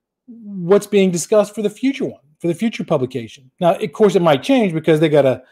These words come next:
hash it out and argue and all that fun stuff. So we can even tell you what's coming up. So, you know, the best thing is to, if you don't have the money to spend, you know, two grand, three grand, um, I just had a thought cross my mind. I remember when I did my bixi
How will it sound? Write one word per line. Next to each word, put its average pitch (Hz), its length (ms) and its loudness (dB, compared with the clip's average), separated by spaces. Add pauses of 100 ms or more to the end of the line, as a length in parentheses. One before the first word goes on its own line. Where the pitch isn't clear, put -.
(200)
hash 147 340 -2
it 143 60 -2
out 139 180 2
and 131 80 -6
argue 139 300 -2
and 131 80 -2
all 131 100 0
that 123 200 -6
fun 123 160 -8
stuff. 196 260 -6
So 170 100 -8
we 196 80 -8
can 190 120 -4
even 147 160 -6
tell 139 120 -6
you 127 60 -4
what's 123 120 -10
coming 117 260 -10
up. 127 160 -12
So, 113 260 -14 (420)
you 185 100 0
know, 160 60 4
the 165 60 2
best 269 220 6
thing 202 120 2
is 160 120 2
to, 160 80 4
if 156 300 2
you 165 60 -4
don't 202 140 4
have 196 140 4
the 160 80 0
money 175 240 4
to 156 80 -2
spend, 160 540 -4
you 139 120 -6
know, 113 60 -10
two 180 180 -4
grand, 147 360 -4
three 165 160 2
grand, 156 420 -4 (580)
um, 113 560 -12 (760)
I 147 80 -10
just 143 220 -12
had 151 160 -2
a 147 40 0
thought 147 200 0
cross 143 200 -2
my 131 100 -4
mind. 139 160 -4
I 135 40 -4
remember 160 200 -2
when 156 80 0
I 139 140 -2
did 151 140 -6
my 131 120 -2
bixi 135 500 -6